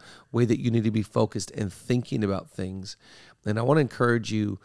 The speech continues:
as you put your eyes on what matters, put, keep your eye on the ball, go back to the fundamentals.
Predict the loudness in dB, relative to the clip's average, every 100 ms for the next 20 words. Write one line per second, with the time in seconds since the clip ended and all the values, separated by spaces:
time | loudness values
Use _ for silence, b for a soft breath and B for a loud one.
0 | b b _ -2 -2 -2 2 4 4 0
1 | 2 2 0 4 6 6 4 0 2 2
2 | 4 2 2 2 4 4 2 0 -8 -8
3 | -10 -18 -12 -6 -4 -2 -2 2 4 6
4 | 4 2 2 4 4 4 B B B B
5 | 4 10 12 10 8 4 2 -2 -2 -2
6 | -4 2 4 6 4 4 2 0 -4 -8